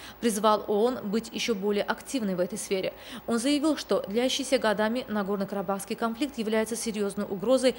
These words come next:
региональной безопасности. Отметил необходимость выполнения решений, принятых международными организациями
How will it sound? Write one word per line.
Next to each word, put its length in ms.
региональной 520
безопасности. 760
Отметил 460
необходимость 640
выполнения 480
решений, 420
принятых 440
международными 640
организациями 720